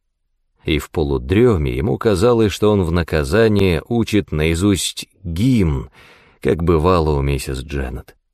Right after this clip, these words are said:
Он будто бы провинился, нарушив святость воскресного дня,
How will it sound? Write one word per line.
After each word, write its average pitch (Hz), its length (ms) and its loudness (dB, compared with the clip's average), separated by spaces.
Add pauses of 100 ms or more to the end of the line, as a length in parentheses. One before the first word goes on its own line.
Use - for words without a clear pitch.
(560)
Он 92 260 0
будто 95 300 0
бы 87 140 2
провинился, 87 840 0
нарушив 87 480 -2
святость 87 640 -2
воскресного 78 720 -2
дня, 90 360 -4